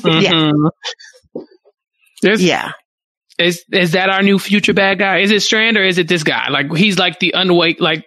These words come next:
Speaker 2: like, he's the, like, the one who we didn't know was hidden, right? Like, when we awaken this guy, he's the badder of the bads. Maybe he's, like, just got,
Speaker 1: He's
Speaker 2: like, the dormant potential to be, you know, the next big thing.
Speaker 1: He's the beta to the alpha.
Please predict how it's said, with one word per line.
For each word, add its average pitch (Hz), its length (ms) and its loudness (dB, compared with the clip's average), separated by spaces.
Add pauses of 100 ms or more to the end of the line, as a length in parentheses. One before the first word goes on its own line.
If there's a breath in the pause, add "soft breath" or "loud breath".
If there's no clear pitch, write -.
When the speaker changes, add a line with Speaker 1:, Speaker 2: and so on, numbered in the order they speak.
(160)
Speaker 2:
like, 147 240 0
he's 180 240 0
the, 160 260 2
like, 139 320 -2 (480 loud breath)
the 170 120 2
one 180 260 4
who 180 160 6
we 165 100 4
didn't 160 340 0
know 147 220 0
was 139 160 0
hidden, 123 300 -2
right? 120 240 0
Like, 123 340 -2
when 147 300 4
we 151 120 2
awaken 165 580 0
this 151 180 0
guy, 120 320 -2
he's 143 180 -2
the 135 120 0
badder 131 480 -2
of 123 120 -4
the 123 80 -2
bads. 113 480 -4
Maybe 139 360 0
he's, 131 280 -2
like, 123 300 -2 (340 soft breath)
just 156 140 0
got, 175 80 0
Speaker 1:
He's 151 80 0
Speaker 2:
like, 147 140 -2
the 156 180 -2
dormant 156 420 2
potential 131 600 0
to 147 100 0
be, 139 140 -2
you 131 360 0
know, 117 180 -4
the 147 120 -2
next 127 480 -2
big 135 180 -4
thing. 131 300 -4 (180)
Speaker 1:
He's 233 200 -2
the 196 200 -2
beta 190 320 0
to 185 160 -2
the 175 140 2
alpha. - 520 -2